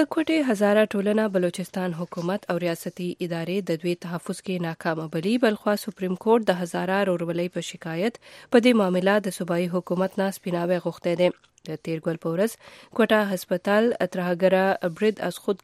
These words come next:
کیس اوریدنې په موقع د هزاره ډیموکراټیک ګوند په خوا سترې محکمې د بلوچستان حکومت نه هزاره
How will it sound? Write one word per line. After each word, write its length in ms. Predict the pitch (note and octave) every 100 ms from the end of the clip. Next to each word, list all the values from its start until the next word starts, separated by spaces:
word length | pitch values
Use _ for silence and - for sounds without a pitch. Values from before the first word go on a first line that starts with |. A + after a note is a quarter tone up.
| A3
کیس 180 | G#3 - F3+
اوریدنې 500 | F3 F#3 F#3+ F#3+ F3
په 140 | E3+
موقع 320 | E3 - A3+ A#3 - - - - G#3+
د 140 | A3 A3
هزاره 340 | A#3+ A#3+ A3+ G3+
ډیموکراټیک 520 | G3 - G3 G3+ F#3+
ګوند 180 | F#3+ F#3
په 160 | E3+ -
خوا 160 | G#3 A3
سترې 220 | F#3 F3 F3
محکمې 1200 | E3+ - G#3+ B3+ _ _ _ _ _ _ - G3+ G#3
د 100 | G#3+
بلوچستان 520 | G#3+ G#3 A3 A#3 A#3 G#3+
حکومت 440 | - G3 A3+ A#3+
نه 60 | A3 G#3+
هزاره 320 | F#3+ G3